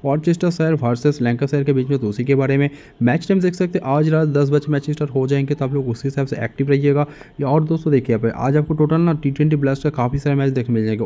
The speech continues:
almost सात या फिर आठ मैच देखने मिलेंगे, ठीक है। रात दस बजे पे एक ही मैच है, इस मैच का फाइनल टीम आपको हंड्रेड परसेंट मिलेंगे। बाकी देखो, रात ग्यारह बजे पे आपको टोटल पाँच मैच देखने मिलेंगे,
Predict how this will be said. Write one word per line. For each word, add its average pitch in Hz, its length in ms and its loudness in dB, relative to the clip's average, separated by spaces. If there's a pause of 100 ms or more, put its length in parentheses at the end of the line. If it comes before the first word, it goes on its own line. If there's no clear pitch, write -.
almost 147 320 0
सात 139 300 -2
या 135 180 0
फिर 135 240 -4
आठ 120 260 -2
मैच 127 240 -2
देखने 113 260 -2
मिलेंगे, 110 300 0
ठीक 143 200 -2
है। 185 100 2 (400)
रात 135 240 2
दस 156 200 4
बजे 165 180 2
पे 143 120 4
एक 147 100 4
ही 165 100 2
मैच 156 220 2
है, 147 100 -2
इस 147 200 0
मैच 139 200 0
का 147 100 -2
फाइनल 127 300 -2
टीम 131 160 -2
आपको 120 220 -6
हंड्रेड 113 340 0
परसेंट 113 280 -2
मिलेंगे। 107 300 -2 (320)
बाकी 147 240 2
देखो, 175 180 4
रात 170 160 4
ग्यारह 147 240 4
बजे 156 180 4
पे 151 100 -2
आपको 143 140 -4
टोटल 147 300 2
पाँच 135 300 -2
मैच 143 200 2
देखने 147 240 0
मिलेंगे, 147 320 2